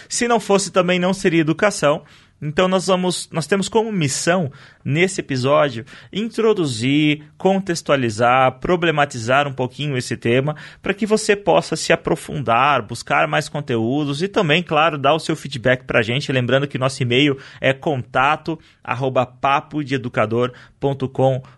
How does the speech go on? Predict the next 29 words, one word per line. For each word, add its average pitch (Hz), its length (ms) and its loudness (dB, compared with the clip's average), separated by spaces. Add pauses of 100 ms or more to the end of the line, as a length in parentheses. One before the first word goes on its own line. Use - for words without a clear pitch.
(120)
ponto 131 300 2
B 131 100 2
R. 110 200 2 (440)
Então, 190 180 -4
neste 220 460 2
momento, 127 460 0
assim 131 180 -6
como 123 160 -4
nós 117 180 -2
falamos 117 280 -2
na 120 100 -2
introdução 113 400 -2
do 104 80 -2
episódio, 110 720 0 (500)
muitos 220 560 0
países 135 720 0 (140)
ainda 156 720 2
têm 131 240 -4
as 131 80 -2
suas 113 380 0
aulas 127 580 2 (100)
canceladas, 139 960 2
e 170 160 -2
é 160 120 0
justamente 147 580 -6
o 143 60 -8
caso 131 420 -2
do 131 80 -2
Brasil. 127 460 0